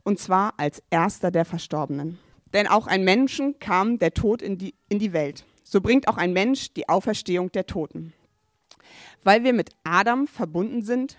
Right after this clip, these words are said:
müssen wir alle sterben. Weil wir aber mit Christus verbunden sind,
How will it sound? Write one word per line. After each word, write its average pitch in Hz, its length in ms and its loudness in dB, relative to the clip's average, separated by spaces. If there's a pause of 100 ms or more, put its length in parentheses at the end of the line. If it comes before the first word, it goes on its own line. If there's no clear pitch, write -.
müssen 220 400 0
wir 180 160 -2
alle 180 200 0
sterben. 156 540 -8 (1000)
Weil 185 280 4
wir - 140 2
aber 190 140 2
mit - 180 -8
Christus - 440 -2
verbunden 185 640 0
sind, 233 440 2